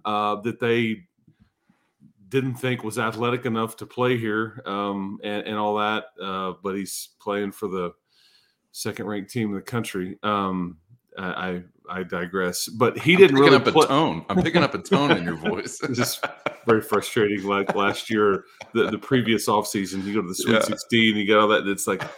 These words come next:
Speaker 1: just don't think Malik's athletic enough. I don't
Speaker 2: Ship
Speaker 1: think
Speaker 2: him
Speaker 1: he can,
Speaker 2: out.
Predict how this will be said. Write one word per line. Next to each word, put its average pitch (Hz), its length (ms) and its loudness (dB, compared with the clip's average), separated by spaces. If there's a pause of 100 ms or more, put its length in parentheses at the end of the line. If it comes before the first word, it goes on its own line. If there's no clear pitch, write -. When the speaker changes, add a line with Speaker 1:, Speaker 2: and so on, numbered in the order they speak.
(340)
Speaker 1:
just - 180 -10
don't 80 200 -10
think 85 180 -6
Malik's 87 360 -8
athletic 78 480 -12
enough. 76 160 -16
I - 0 -
don't 76 80 -16
Speaker 2:
Ship 98 160 -8
Speaker 1:
think 135 180 4
Speaker 2:
him 131 80 4
Speaker 1:
he - 20 2
can, - 20 2
Speaker 2:
out. 110 300 4